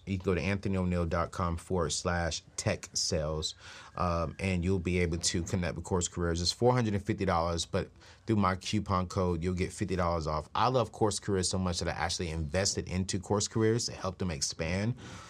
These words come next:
They're not just about tech, but they're doing tech, they're doing H R programs, they're doing customer service boot camps.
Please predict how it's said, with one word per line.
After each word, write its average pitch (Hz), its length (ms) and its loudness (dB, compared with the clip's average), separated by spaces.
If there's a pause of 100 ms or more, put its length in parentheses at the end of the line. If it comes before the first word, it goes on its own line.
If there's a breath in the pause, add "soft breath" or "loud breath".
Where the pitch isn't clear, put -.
(220 loud breath)
They're 110 160 6
not 107 300 2
just 120 180 4
about 95 320 2
tech, 110 320 0
but 90 180 0
they're 101 120 2
doing 92 300 0
tech, 120 440 2
they're 98 220 2
doing 92 340 0
H 95 320 -2
R 110 220 2
programs, 107 580 0
they're 104 60 -2
doing 95 200 0
customer 90 440 -2
service 107 440 0
boot 117 280 -2
camps. 104 400 -2